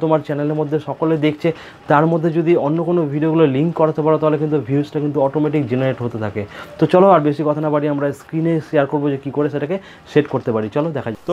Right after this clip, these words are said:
প্রথমে আমরা একটা YouTube channel open করবো। channel open করার পর তোমরা জানো যে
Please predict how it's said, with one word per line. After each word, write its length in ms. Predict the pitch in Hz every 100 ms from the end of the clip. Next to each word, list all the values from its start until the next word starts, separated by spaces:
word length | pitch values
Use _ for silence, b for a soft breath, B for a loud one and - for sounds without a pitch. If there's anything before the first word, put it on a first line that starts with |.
| 170
প্রথমে 320 | 170 165 180 190 175
আমরা 160 | 170 170
একটা 160 | 170 180 139
YouTube 280 | 160 165 170 -
channel 200 | 160 160
open 160 | 151 156 160
করবো। 220 | 156 185 185 -
channel 200 | 139 151 139
open 140 | 160 156
করার 160 | 156 151
পর 80 | 156
তোমরা 140 | 156 147
জানো 140 | 131
যে 40 | 147